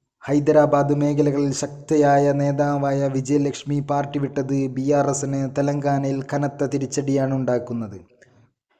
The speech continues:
വിജയലക്ഷ്മിയുടെ കോൺഗ്രസ് പ്രവേശനം ഹൈദരാബാദ് മേഖലകളിൽ പാർട്ടിക്ക് ശക്തമായ അടിത്തറ ഉണ്ടാക്കുകയും അതിലൂടെ ലോക്സഭാ തെരഞ്ഞെടുപ്പിൽ ഹൈദരാബാദ് മേഖലയിൽ വലിയ മുന്നേറ്റം കാഴ്ചവെക്കാൻ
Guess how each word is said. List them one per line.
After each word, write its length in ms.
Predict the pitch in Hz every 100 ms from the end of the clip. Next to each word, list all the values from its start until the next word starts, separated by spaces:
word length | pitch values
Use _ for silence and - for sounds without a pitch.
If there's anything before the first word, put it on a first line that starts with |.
| _ _
വിജയലക്ഷ്മിയുടെ 760 | 131 131 151 151 147 151 143 143
കോൺഗ്രസ് 480 | 147 151 147 147 -
പ്രവേശനം 540 | 143 143 143 143 143 135 - 143 - -
ഹൈദരാബാദ് 720 | 147 139 147 147 143 139 139
മേഖലകളിൽ 640 | 143 147 143 139 139 139 135
പാർട്ടിക്ക് 540 | 139 147 139 143 139
ശക്തമായ 580 | 143 143 - 143 143 139 139 131
അടിത്തറ 380 | 143 143 143 147
ഉണ്ടാക്കുകയും 680 | 139 139 143 139 139 139 135 135 135 - _ _
അതിലൂടെ 440 | 131 135 143 143 143
ലോക്സഭാ 440 | 139 143 143 143 147
തെരഞ്ഞെടുപ്പിൽ 760 | 147 143 147 143 147 143 143
ഹൈദരാബാദ് 680 | 127 139 147 143 143 139 139
മേഖലയിൽ 500 | 139 143 143 135 131
വലിയ 260 | 131 143 147
മുന്നേറ്റം 500 | 143 139 143 143 143
കാഴ്ചവെക്കാൻ 720 | 139 139 139 139 139 139 135